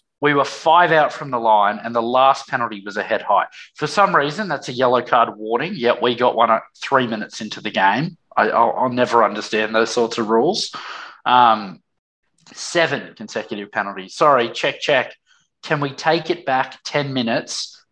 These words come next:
for a stock standard clean out, even though they had committed foul play with a head high tackle. Now, I understand how the laws work. It's fucking absurd. And then we kick off, and thirty <laughs> seconds later,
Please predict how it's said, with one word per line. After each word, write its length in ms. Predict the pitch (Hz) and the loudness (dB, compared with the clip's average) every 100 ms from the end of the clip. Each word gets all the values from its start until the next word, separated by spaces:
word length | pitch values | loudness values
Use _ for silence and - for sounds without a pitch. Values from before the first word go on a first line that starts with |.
| - | -4
for 160 | 139 123 | 2 2
a 60 | |
stock 500 | - - - 131 - | 0 -6 0 0 0
standard 500 | - 143 120 117 104 | -6 -4 -4 -6 -10
clean 320 | - 107 101 | -4 -2 -2
out, 240 | 95 80 - _ _ _ _ _ _ _ _ _ _ _ - | -2 -2 -4 _ _ _ _ _ _ _ _ _ _ _ -2
even 260 | 180 175 | 2 4
though 180 | 165 156 | 4 4
they 480 | 131 139 139 156 - _ - | 4 2 2 0 -6 _ -6
had 240 | 160 147 | -4 -2
committed 400 | 156 147 135 123 | -2 0 2 0
foul 240 | - 123 123 | 2 2 2
play 460 | - 120 107 101 - | 4 4 2 -4 -8
with 140 | 113 | -8
a 40 | |
head 180 | 117 117 | -4 -2
high 160 | 113 107 | 0 0
tackle. 340 | 113 107 117 - - | 0 -4 -4 -10 -4
Now, 100 | 147 | 2
I 100 | 160 196 | 4 4
understand 380 | 196 - 165 156 | 0 -4 -4 -2
how 100 | 143 | -2
the 80 | |
laws 420 | 127 123 127 123 120 | 0 -2 -4 -4 0
work. 280 | 117 - - _ - _ _ _ | 2 0 -8 _ -20 _ _ _
It's 180 | 139 - | -10 -8
fucking 540 | - - 135 151 127 | -2 0 0 -2 -6
absurd. 600 | 104 - - 110 87 - - _ _ _ - | -8 -6 0 0 0 -8 -18 _ _ _ -6
And 200 | 151 160 | -2 -2
then 540 | 143 196 131 101 165 - _ _ _ _ _ - | 2 2 2 -4 -14 -20 _ _ _ _ _ -8
we 140 | 135 | -8
kick 340 | - - 214 | -6 -4 0
off, 320 | 185 117 104 - | 2 2 0 -8
and 120 | 131 | -12
thirty 360 | - 160 165 170 | -4 0 0 0
<laughs> 120 | - | -2
seconds 400 | 147 - 165 123 | -4 -4 -10 -4
later, 460 | 131 139 127 107 | 0 0 0 -2